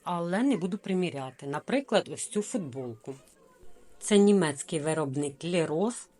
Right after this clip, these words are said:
В Україні їх можна придбати у фірмовому онлайн-магазині,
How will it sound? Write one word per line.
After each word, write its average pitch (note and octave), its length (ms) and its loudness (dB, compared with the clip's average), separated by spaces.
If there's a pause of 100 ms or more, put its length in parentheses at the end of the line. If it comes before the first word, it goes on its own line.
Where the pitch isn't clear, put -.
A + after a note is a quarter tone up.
(120)
В D#3 140 -8
Україні F3 480 2
їх - 160 -10
можна E3 300 -2
придбати C#3+ 720 -6 (380)
у G3+ 120 0
фірмовому B3 680 4
онлайн-магазині, D3+ 1200 -2